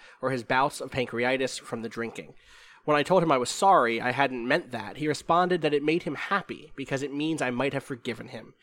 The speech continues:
This led to us talking about something we've always avoided. I just wonder if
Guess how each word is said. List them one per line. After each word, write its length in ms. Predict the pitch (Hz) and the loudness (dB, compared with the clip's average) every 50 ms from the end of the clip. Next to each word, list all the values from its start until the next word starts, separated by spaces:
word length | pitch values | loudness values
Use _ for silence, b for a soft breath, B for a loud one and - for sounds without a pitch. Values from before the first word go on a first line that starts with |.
| B B B B B | B B B B B
This 180 | 180 175 - 208 | -2 2 4 4
led 160 | 190 175 151 | 4 4 4
to 100 | - - | 2 0
us 180 | 196 - - - | 0 -2 -4 -6
talking 440 | - - 143 143 - 156 143 143 123 | -2 0 0 0 2 0 -2 -4 -2
about 260 | 120 127 123 113 - | -2 -2 -4 -4 -4
something 320 | - 127 123 - 131 120 | -4 -4 -4 -4 -4 -4
we've 220 | 120 123 120 113 - - - | -2 -4 -4 -4 -6 -4 0
always 460 | 139 139 143 147 143 139 139 131 123 | 4 6 6 6 6 4 2 0 -2
avoided. 500 | 120 104 117 117 104 101 - - - - _ B B B B B B B B B | -4 -6 -6 -6 -6 -8 -12 -16 -18 -20 _ B B B B B B B B B
I 120 | 139 156 | 2 4
just 140 | 180 190 180 | 4 4 4
wonder 360 | 180 185 185 196 190 196 180 - - | 4 4 4 4 4 2 2 2 2
if 180 | 156 143 - | 0 0 0